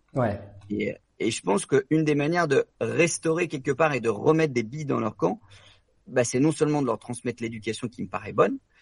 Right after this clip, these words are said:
Speaker 1: Ouais.
Speaker 2: mais en plus de ça, quand on commence dans la vie et qu'on peut avoir une petite dizaine d'appartements dans une S C I qui sont payés, bah voilà, on va pas se mentir, par les temps qui courent, la vie est plus simple.
Speaker 1: Ouais,
Speaker 2: On
Speaker 1: ouais,
Speaker 2: peut
Speaker 1: ouais.
Speaker 2: payer ses études, on peut payer son permis, on peut payer sa voiture,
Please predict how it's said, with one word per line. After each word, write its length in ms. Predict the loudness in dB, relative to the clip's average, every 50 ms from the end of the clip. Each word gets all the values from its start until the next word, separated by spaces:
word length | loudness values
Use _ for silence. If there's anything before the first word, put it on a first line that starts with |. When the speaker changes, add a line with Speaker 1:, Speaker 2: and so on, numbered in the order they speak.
| -8 -2
Speaker 1:
Ouais. 100 | 0 2
Speaker 2:
mais 140 | 2 2 2 4
en 100 | 4 4
plus 240 | 4 2 0 -2 2
de 140 | 2 2 0
ça, 340 | 4 4 4 2 2 0 -6 _ _ _ _ _
quand 140 | _ -4 -4
on 60 | -4
commence 340 | 4 4 6 6 6 4 2
dans 120 | 2 2 2
la 140 | 2 0
vie 240 | 0 -2 -4 -4 -2
et 100 | -2 -2
qu'on 200 | -4 -4 -6 -6
peut 160 | -2 0 2
avoir 400 | 2 2 4 4 4 4 4 4
une 120 | 0 -2 -4
petite 180 | -6 -10 -10
dizaine 280 | -8 -2 2 2 4 4
d'appartements 540 | 4 4 4 2 0 0 -2 0 0 0 0
dans 140 | 0 -2 -2
une 160 | 0 0 0
S 120 | 0 -2
C 140 | -2 -4 -4
I 100 | -4 -4
qui 120 | -6 -10
sont 180 | -8 -6 -6 -4
payés, 360 | -4 -2 -2 0 0 -2 -2 -6 _ _ _ _ _ _ _ _ _ _ _
bah 80 | -4 0
voilà, 260 | 2 2 2 0 -2 -4
on 80 | -4 -4
va 100 | -4 0
pas 140 | 0 0 0
se 100 | 0 -2
mentir, 440 | -2 -2 -2 -2 -2 -2 -2 -2 -6 -2
par 120 | 0 0
les 80 | 0 0
temps 160 | -2 -6 -6
qui 140 | -8 -8 -12
courent, 280 | -2 0 0 0 0 -2 -10 _ -8
la 140 | -6 -6 -4
vie 140 | 0 -2
est 60 | -2 -2
plus 140 | -2 -6
simple. 280 | -6 -4 -4 -6 -6 -12 -18 -20 _ _
Speaker 1:
Ouais, 120 | 2 2
Speaker 2:
On 140 | 4 4 4
Speaker 1:
ouais, 60 | 4
Speaker 2:
peut 60 | 4 2
Speaker 1:
ouais. 60 | 2
Speaker 2:
payer 180 | 2 2 2 2 0 -2
ses 100 | -6 -8
études, 400 | -8 -6 -2 0 0 0 0 -2 -4
on 80 | -6 -4
peut 120 | -4 -4
payer 220 | -2 0 0 0 0
son 160 | -2 -4 -2
permis, 460 | 0 0 2 2 2 0 0 -2 -4 -8 _ _
on 80 | -8 0
peut 140 | 0 0 0
payer 260 | 2 0 0 0 0
sa 160 | 0 -2 0
voiture, 460 | 0 -2 -2 -2 0 2 2 2 0